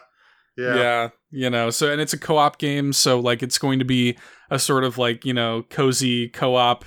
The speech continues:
Speaker 2: Valentine's Day thing where you and your significant other are going to be in tears by the end of it, so
Speaker 1: Yeah.
Speaker 2: get ready for that.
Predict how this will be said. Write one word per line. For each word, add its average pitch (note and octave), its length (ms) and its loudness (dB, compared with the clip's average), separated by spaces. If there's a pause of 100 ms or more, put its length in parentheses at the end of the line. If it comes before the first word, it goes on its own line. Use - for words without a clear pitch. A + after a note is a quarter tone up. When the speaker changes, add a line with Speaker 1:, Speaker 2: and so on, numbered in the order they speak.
Speaker 2:
Valentine's A#2+ 680 -2
Day A#2 440 0 (120)
thing A#2+ 460 -2
where A2+ 240 0 (320)
you C3 280 2
and B2 140 0
your A#2+ 300 2
significant C3 540 -2
other A#2+ 260 2
are A#2 40 0
going A#2+ 200 -2
to A#2 60 -2
be A#2 160 -4
in A#2 100 -4
tears A2+ 340 -6
by A#2 160 -2
the A2+ 140 -6
end A2 140 -6
of A2+ 60 -6
it, A2 140 -6
so A2+ 300 -6 (340)
Speaker 1:
Yeah. A2+ 200 -10 (180)
Speaker 2:
get C3+ 100 -6
ready A#2+ 200 -2
for B2 160 -8
that. A2+ 220 -8